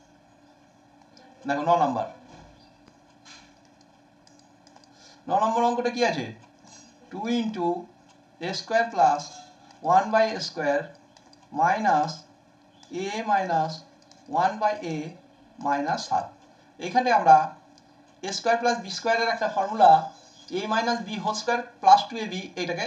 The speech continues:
অ্যাপ্লাই করব। তাহলে কি করব আমরা? টু into, এটা করব, কি করব? না, a minus b, a হচ্ছে a আর b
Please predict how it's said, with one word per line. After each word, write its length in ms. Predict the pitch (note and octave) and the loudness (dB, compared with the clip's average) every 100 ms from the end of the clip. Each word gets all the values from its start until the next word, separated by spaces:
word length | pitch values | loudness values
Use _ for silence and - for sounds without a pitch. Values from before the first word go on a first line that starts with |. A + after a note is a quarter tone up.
| G3 | -2
অ্যাপ্লাই 280 | E3+ C3+ A2+ | -2 -2 -8
করব। 140 | G#2+ G2 - - - | -10 -16 -20 -20 -12
তাহলে 160 | E3 F#3 | -8 -8
কি 60 | - A3 | -6 -6
করব 120 | A3 A#3 | -2 2
আমরা? 160 | A#3+ C#4+ D4 - - | 6 6 4 -14 -16
টু 100 | G3+ A3 | -8 -6
into, 260 | G3+ E3+ E3 - - _ _ _ _ - - | -6 -6 -6 -8 -12 _ _ _ _ -20 -12
এটা 180 | E3 F#3+ | -8 -4
করব, 140 | G#3+ A#3 C#4+ - - - - _ - - - - - - _ - - - | -2 2 0 -2 -18 -20 -20 _ -20 -20 -20 -20 -20 -20 _ -20 -20 -18
কি 80 | F#3+ | -8
করব? 140 | G#3+ A#3+ C4+ - - - - - D#3 | -2 0 0 -4 -20 -20 -20 -10 -2
না, 80 | F3 G3 G#3+ | -2 -2 -2
a 20 | A#3 C4+ C#4 - - - _ - - F#3 | 0 0 -2 -14 -20 -20 _ -20 -14 -2
minus 340 | F#3 G3+ G#3+ G#3+ C#3+ | 0 2 0 -2 -4
b, 20 | A#2 A2 F#3 | -6 -4 -4
a 40 | G#3 | -4
হচ্ছে 220 | A3 A3+ A3 G3 | -6 -8 -8 -2
a 20 | A#3 C4+ | 0 4
আর 80 | F3 | 2
b 20 | E3 | 2